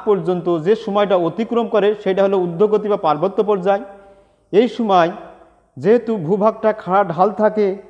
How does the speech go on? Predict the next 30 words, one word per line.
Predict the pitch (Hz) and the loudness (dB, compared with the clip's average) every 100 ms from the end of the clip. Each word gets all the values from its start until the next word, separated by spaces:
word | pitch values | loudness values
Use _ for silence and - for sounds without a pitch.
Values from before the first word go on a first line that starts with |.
| - _ | -20 _
এবং | 196 202 | -4 -2
বিভিন্ন | 160 196 262 269 262 | -2 0 0 0 -2
প্রকার, | 214 208 208 202 160 117 - - - _ _ 160 | 2 2 4 4 4 2 -10 -20 -20 _ _ -2
আহ, | 170 165 165 160 - - | 0 0 0 -4 -8 -10
বৃষ্টিপাত, | 143 220 226 208 208 196 190 - - - | -6 -6 -6 2 6 6 2 -10 -14 -8
প্রস্রবণ, | 202 - 220 202 196 190 180 - | -10 -4 -2 0 0 -2 -6 -10
তুষার | 202 226 214 | -4 -2 2
গলা | 196 196 | 4 2
পানি, | 190 185 185 180 - - _ _ 170 | 2 0 2 -2 -4 -20 _ _ -8
উম, | 175 147 160 170 | -8 -6 -6 -4
আহ, | 160 156 151 147 120 - | -2 0 0 -2 -4 -10
ধাবিত | 123 208 240 | 0 2 4
থাকে | 226 208 202 | 2 2 0
বিধায়, | 190 185 226 | -2 0 -2
বি-, | 226 165 220 - | -4 -8 -8 -8
বিধায় | 156 196 220 175 156 - - - _ _ | -6 0 4 4 2 -6 -18 -20 _ _
এই | 180 214 | 2 2
অংশের | 214 208 226 202 | 2 -2 0 0
পানিটার | 208 190 190 196 190 180 - - | 0 -2 0 4 4 2 -10 -8
প্রবাহ, | 190 190 208 | -2 0 2
ও, | 208 185 180 - - | 2 0 -4 -18 -12
অনেকটা | 165 170 160 180 240 233 | -4 -2 0 0 0 0
বেশি | 185 175 208 | 0 0 0
হয়, | 190 143 110 - 147 | -2 -2 -6 -8 0
গতিটা | 208 226 220 | 0 0 -2
বেশি | 175 170 208 | 0 -2 0
হয়। | 190 127 113 - - 143 | 0 0 -4 -18 -16 0
গতিটা | 214 233 226 220 | 0 0 -2 -2
হয় | 208 214 | 0 -2
ঘন্টায় | 151 185 180 190 165 | -2 -4 0 0 0